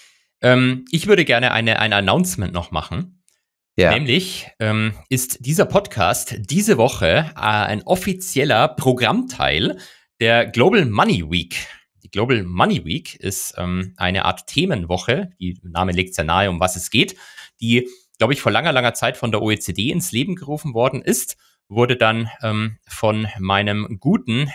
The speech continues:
Speaker 1: Instagram-Freund Jakob Risse
Speaker 2: Christian Lindner.
Speaker 1: Ähm, <laughs> Christian Lindner,
Speaker 2: Ja.
Speaker 1: genau. Ja,
Speaker 2: Mhm.
Speaker 1: Jakob Risse ein bisschen, äh, wa-, äh, weiß gar nicht, ob er Initial die in Deutschland eingeführt hat oder zumindest, ähm, ein paar Jahre weitergeführt hat. Und, äh,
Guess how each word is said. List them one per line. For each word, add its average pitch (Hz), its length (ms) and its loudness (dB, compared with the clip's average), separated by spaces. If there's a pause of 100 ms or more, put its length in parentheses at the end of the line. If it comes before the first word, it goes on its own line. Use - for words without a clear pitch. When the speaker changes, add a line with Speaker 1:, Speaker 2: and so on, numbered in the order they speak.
Speaker 1:
Instagram-Freund 95 1040 0
Jakob - 400 -4
Risse 135 340 0
Speaker 2:
Christian 101 280 -2
Lindner. 101 420 -2
Speaker 1:
Ähm, 104 200 -14 (100)
<laughs> 117 200 6
Christian 131 320 2
Lindner, 143 260 2
Speaker 2:
Ja. 113 80 -2
Speaker 1:
genau. 107 180 -4 (320)
Ja, 107 100 6
Speaker 2:
Mhm. 104 60 4
Speaker 1:
Jakob 110 400 0
Risse 139 280 2
ein 107 120 -4
bisschen, 110 460 0
äh, 98 260 0
wa-, - 200 0
äh, 104 200 -12
weiß 139 220 0
gar 165 80 0
nicht, 120 80 0
ob - 0 -
er 110 160 4
Initial 180 460 0
die 156 80 -2
in 139 60 -4
Deutschland 139 400 0
eingeführt 165 500 -2
hat - 160 -2
oder 110 180 -8
zumindest, 120 440 -6
ähm, 110 180 -4 (380)
ein 107 60 -20
paar 107 120 0
Jahre 104 280 2
weitergeführt 147 600 -2
hat. 147 220 -4
Und, 117 340 -6
äh, 113 260 -2